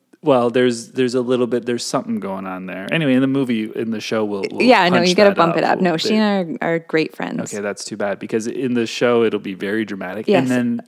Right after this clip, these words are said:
Speaker 1: you have the
Speaker 2: <laughs> The baby
Speaker 1: the,
Speaker 2: daddy.
Speaker 1: the baby daddy, and then the new B F.
Speaker 2: Yeah.
Speaker 1: And, uh, and then you guys have to raise
Speaker 2: Two teenage girls.
Speaker 1: two teenage girls and your young,
Speaker 2: A
Speaker 1: your young
Speaker 2: super
Speaker 1: boy.
Speaker 2: precocious seven-year-old boy.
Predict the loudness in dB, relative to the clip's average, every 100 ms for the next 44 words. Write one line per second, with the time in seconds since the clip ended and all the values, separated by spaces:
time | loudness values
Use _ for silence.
0 | -4 0 2 2 0 0 0 0 -2 0
1 | 4 6 6 4 2 2 2 0 -4 -8
2 | 0 4 4 4 2 2 -2 -2 -2 -2
3 | -2 2 4 2 0 -4 -6 -4 4 4
4 | 4 -2 -12 -12 0 2 4 2 0 2
5 | 2 4 2 0 -2 -6 -12 _ -8 -2
6 | 0 0 0 2 0 0 -4 -4 -2 2
7 | 2 4 4 6 4 2 4 4 4 2
8 | 0 -2 -2 -2 0 0 2 2 4 2
9 | -2 0 2 2 2 2 2 6 6 8
10 | 6 4 6 6 4 2 4 2 2 2
11 | 0 0 0 2 2 0 -2